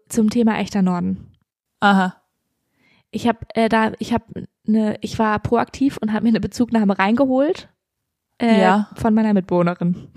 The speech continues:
Speaker 2: In-, okay.
Speaker 1: <laughs> Ja, ich hab ihr nämlich, ich hab ihr, ich hab ihr erzählt von dem Schild in Schleswig-Holstein,
Speaker 2: Mhm.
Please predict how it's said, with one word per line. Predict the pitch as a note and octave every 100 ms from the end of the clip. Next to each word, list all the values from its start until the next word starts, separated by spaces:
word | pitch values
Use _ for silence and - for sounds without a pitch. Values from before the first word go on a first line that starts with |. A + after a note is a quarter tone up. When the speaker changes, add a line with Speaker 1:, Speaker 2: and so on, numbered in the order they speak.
| - - B3+ - F#4
Speaker 2:
In-, | G#3 G4+ - - D#4
okay. | A3 G3+ A3+ D#4
Speaker 1:
<laughs> | - - - - - - - - - -
Ja, | A3+ G3 - C#4+ -
ich | B3
hab | C#4
ihr | C4+
nämlich, | B3+ B3+ - -
ich | A#3+ C4
hab | B3+
ihr, | B3+ -
ich | B3
hab | B3
ihr | -
erzählt | A3+ - G3+ F#3 - -
von | -
dem | A3+ A3+
Schild | - B3+ C4 - -
in | A3
Schleswig-Holstein, | - G3+ G3+ F3+ E3+ - - F3+
Speaker 2:
Mhm. | - G#3+ A#3